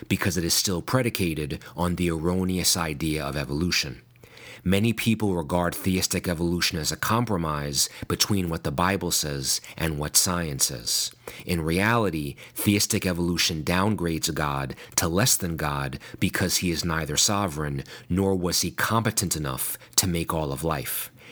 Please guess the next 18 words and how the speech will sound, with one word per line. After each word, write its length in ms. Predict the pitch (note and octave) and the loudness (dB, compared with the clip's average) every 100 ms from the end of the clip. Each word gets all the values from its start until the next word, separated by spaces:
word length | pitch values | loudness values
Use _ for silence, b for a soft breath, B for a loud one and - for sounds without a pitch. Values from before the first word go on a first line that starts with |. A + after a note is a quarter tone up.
| B | B
He 160 | - | 0
had 260 | G2 F#2 F2+ | 0 2 2
to 120 | - | 2
rely 340 | F#2 E2+ F2+ E2+ | 2 2 0 0
on 140 | D#2 | 0
something 460 | D2+ G#2+ F2+ F#2 E2 | 2 2 0 -2 0
else 220 | D#2+ D2+ | -2 0
to 120 | - | 0
do 220 | D2 D2+ | 0 -2
it 80 | C#2 | -2
for 240 | - F2+ D#2 | 0 0 0
him. 260 | C#2+ B1 - - B B B | -4 -10 -14 -20 B B B
Indeed, 640 | F2+ F2 A2+ A2+ E2+ D2+ - B | 0 4 4 4 0 -4 -10 B
because 340 | - F#2 A2 G#2+ | -2 2 2 2
the 80 | G#2 | 0
Bible 400 | E2+ F2 F2+ E2+ | 2 0 0 -2
makes 300 | D#2 D2+ - | 0 2 2
clear 500 | - C3+ F#2 D2+ | 2 2 2 -2